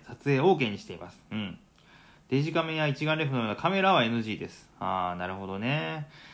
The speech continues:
まあ、確かになんかエムブイみたいになっちゃうしな。風がライブ中そのことに触れますので、撮りたいことはその時が来たら、携帯電話、スマホを出して終わったらしまってください。このこともここで書いたらネタバレになってしまうかもしれないのですが、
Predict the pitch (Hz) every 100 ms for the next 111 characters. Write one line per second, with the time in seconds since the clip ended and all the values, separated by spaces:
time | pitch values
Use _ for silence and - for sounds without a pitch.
0 | - - 92 127 139 - 110 95 98 98
1 | 95 107 143 190 131 92 92 107 135 104
2 | 98 92 104 107 107 110 113 117 _ _
3 | - - - - - - - - _ -
4 | 131 147 139 - 135 143 135 139 127 135
5 | 156 147 110 107 123 123 117 95 95 -
6 | 120 127 123 101 90 95 127 143 127 98
7 | - 101 101 - - 147 147 139 135 101
8 | - - 120 117 117 110 - 143 - 131
9 | 147 160 135 117 98 - - 92 98 78
10 | - - - - - - - - - -
11 | - - 123 143 151 131 117 117 117 117
12 | 113 90 101 104 117 117 117 113 - 104
13 | 87 135 120 101 95 90 85 80 - 107